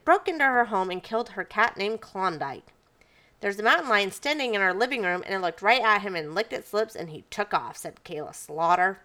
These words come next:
Well, isn't that an ironic last name? <laughs> She believes the big cat likely got in home through the window. So basically, a mountain lion got into the house through the bottom window, ate her cat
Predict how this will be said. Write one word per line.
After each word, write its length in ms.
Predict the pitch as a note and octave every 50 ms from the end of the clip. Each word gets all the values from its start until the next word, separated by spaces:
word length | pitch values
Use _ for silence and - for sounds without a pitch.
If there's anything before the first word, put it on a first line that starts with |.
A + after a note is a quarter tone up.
| _ _ _ _ B3 C4
Well, 300 | G3+ F#3+ F3+ F3 - -
isn't 220 | G3 F#3 F#3 G3 F#3
that 160 | F3+ E3+ D#3+
an 60 | C#3 B2+
ironic 540 | C#3 C3+ B2+ A#2+ D3 D3 D#3 D3 D3+ -
last 320 | - D#3 D3+ E3 - - -
name? 360 | E3+ E3+ F3 F#3 G3 G3 G3 _ _
<laughs> 80 | - - - _ _ _ _ _ _ _ - - - - - - - - _ _
She 220 | - - C4+ C#4
believes 420 | A#3+ C#4 C#4+ D4 E4 E4 D#4 C#4
the 120 | B3+ B3 G#3+
big 160 | A#3+ B3 -
cat 260 | - C4+ - E4+ - G#3+
likely 300 | A3 A3+ - B3+ B3 A#3
got 220 | A3 A3+ A3+ A3+
in 420 | A3+ A#3 A#3 A#3 A#3+ A#3+ A#3+ A#3
home 460 | G#3 - - - G#3 A#3 C4+ C4+ C4+ C4
through 140 | - C#4+ C#4
the 80 | B3 B3+
window. 640 | A3 F#3 E3+ E3 E3 D#3+ D#3+ D#3+ D#3+ E3 F3 E3+ E3 _ _ _ _ _ _ _ _ _ _ _ - - _ _ _ _ _ _ _ _ _
So 260 | - - - G#3 G3+
basically, 760 | G3 G#3 A3+ A3+ - - A#3+ - - G#3 G#3 G3+ G#3 G3 F#3+
a 420 | - F#3+ F3+ F3+ F3 F3 F3 - - - _ -
mountain 280 | F3+ F#3 G3 G#3 G#3+
lion 380 | G3+ G3+ G#3 G#3 G#3+ A3 A3 G#3
got 160 | G3 F3+ F3+
into 240 | F3+ F3+ E3+ F#3 D#3+
the 80 | -
house 540 | D#3 - - C4 F#4+ B4+ A4 - - - - _ _ _
through 120 | _ G#3+ G3+
the 60 | F#3+
bottom 300 | F3+ F#3+ F#3 F#3 F#3 F#3
window, 300 | F#3+ G3+ A3+ B3 D4 F4 G#4+ A#4+ A#4+ - _ _ _ _ _ _ _ _ _ _ _ _ _ _ _ _ _ _ _ _ _ _ -
ate 240 | C4+ F#4+ F#4+ - -
her 220 | - - A3 G#3
cat 480 | - - - G3+ F3 E3+ D#3 - -